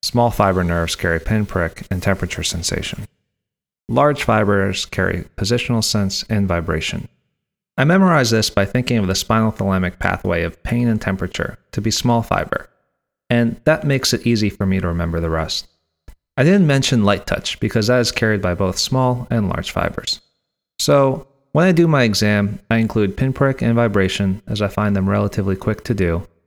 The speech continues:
and we'll test a different pool of nerve fibers. If I find something I'm trying to sort out, I'll add proprioception or temperature to my exam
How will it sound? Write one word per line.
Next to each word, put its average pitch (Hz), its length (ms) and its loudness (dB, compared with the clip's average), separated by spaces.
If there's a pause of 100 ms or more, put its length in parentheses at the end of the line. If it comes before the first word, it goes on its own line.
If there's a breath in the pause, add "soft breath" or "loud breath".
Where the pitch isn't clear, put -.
(240)
and 117 80 2
we'll 120 80 2
test - 320 0
a 113 40 -4
different 110 440 0
pool 101 200 2
of 95 120 -4
nerve 92 260 0
fibers. - 560 -4 (360)
If 113 120 2
I 127 80 4
find 147 280 4
something 123 380 2
I'm 90 100 4
trying 104 260 2
to 101 60 4
sort 98 280 2
out, 92 340 2 (100)
I'll 104 180 4
add 101 180 2
proprioception 92 960 0
or 113 160 2
temperature 98 480 -2
to 95 140 -4
my 92 140 0
exam 90 480 -2